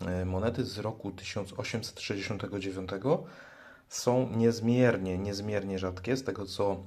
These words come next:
mm, znalazłem informacje w katalogach, no to chyba nakład był rzędu stu sztuk, tak? Czyli można powiedzieć, że jest ona nieosiągalna. Natomiast jako ciekawostkę podam, że kiedyś na giełdzie natknąłem się na całą tackę takich monet. Wszystkie były fajne, piękne,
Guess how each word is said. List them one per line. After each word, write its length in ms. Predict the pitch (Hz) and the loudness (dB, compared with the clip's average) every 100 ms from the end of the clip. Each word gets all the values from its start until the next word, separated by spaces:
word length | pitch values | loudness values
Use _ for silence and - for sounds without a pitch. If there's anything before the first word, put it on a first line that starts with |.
| - | -10
mm, 240 | 98 101 95 | -6 -4 -4
znalazłem 460 | 98 98 98 95 | -2 -2 -2 -2
informacje 520 | 95 92 95 98 101 | -4 -4 -4 -6 -8
w 60 | 95 | -6
katalogach, 500 | 95 92 95 107 117 | -4 -2 -2 -2 -4
no 80 | 107 | -4
to 120 | 95 | -8
chyba 200 | 92 98 | -6 -6
nakład 340 | 98 95 95 | -6 -2 -2
był 160 | 90 95 | -2 -2
rzędu 380 | 98 95 92 95 - - - - - - | -2 -4 -4 -8 -12 -20 -20 -20 -20 -18
stu 280 | - - 98 | -16 -10 -10
sztuk, 420 | - - - - - | -4 -4 -4 -8 -8
tak? 280 | - - | -6 -6
Czyli 220 | - 143 131 | -6 -4 -2
można 260 | 113 101 | -4 -4
powiedzieć, 380 | 95 92 95 92 | -6 -6 -6 -4
że 200 | 95 98 | -4 -2
jest 180 | 98 104 | -4 -4
ona 180 | 101 101 | -4 -2
nieosiągalna. 960 | 113 110 - 104 95 92 92 113 190 - - - _ _ _ _ _ - - | 0 -2 -2 -4 -2 -2 0 0 0 -4 -18 -20 _ _ _ _ _ -4 -2
Natomiast 300 | 101 101 101 | -4 -2 -2
jako 160 | 101 98 | -2 -2
ciekawostkę 500 | - 98 98 - 92 | -2 -2 -2 -6 -4
podam, 340 | 90 107 165 - - - - - _ - | -2 0 0 -4 -16 -20 -20 -20 _ -14
że 100 | - | -4
kiedyś 260 | 120 117 | 0 0
na 120 | 110 101 | 0 0
giełdzie 280 | 104 104 | 0 0
natknąłem 380 | 101 95 - 98 | 0 -2 -2 -4
się 120 | - | -4
na 80 | 90 | -4
całą 280 | 90 78 - | 0 0 2
tackę 320 | 117 - - | 2 0 -4
takich 320 | 104 92 95 | -6 -8 -6
monet. 320 | 101 117 110 - | -2 0 0 -2
Wszystkie 360 | 139 135 120 | -8 -4 -4
były 300 | 113 107 98 | -2 -2 -4
fajne, 500 | 95 - 123 120 98 | -4 2 2 2 -2
piękne, 560 | 92 120 123 123 110 | -2 0 0 0 -4